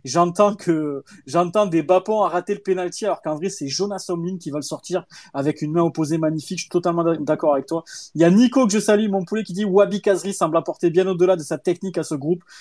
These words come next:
mais Omlin, Omlin est juste stratosphérique en ce début de saison. Mon top, notamment pour son arrêt du penalty. Ben,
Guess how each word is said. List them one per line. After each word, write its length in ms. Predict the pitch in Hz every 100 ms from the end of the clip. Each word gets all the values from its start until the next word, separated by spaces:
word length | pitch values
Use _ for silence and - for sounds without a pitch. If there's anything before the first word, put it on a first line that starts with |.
| 185
mais 120 | 151 170
Omlin, 420 | 190 214 208 185 - 170 -
Omlin 260 | 160 180 202
est 80 | 160
juste 260 | 185 -
stratosphérique 720 | 139 - 185 185 - 156 170
en 80 | 151
ce 100 | 143
début 220 | 131 151
de 60 | -
saison. 280 | 143 143 151 - - 165
Mon 220 | 151 156 151
top, 260 | 175 185
notamment 420 | 156 147 151 180 175
pour 160 | -
son 240 | - 147 147
arrêt 380 | 147 147 185 -
du 180 | 120 127
penalty. 680 | - 180 156 143 - 165
Ben, 420 | 143 170 180 175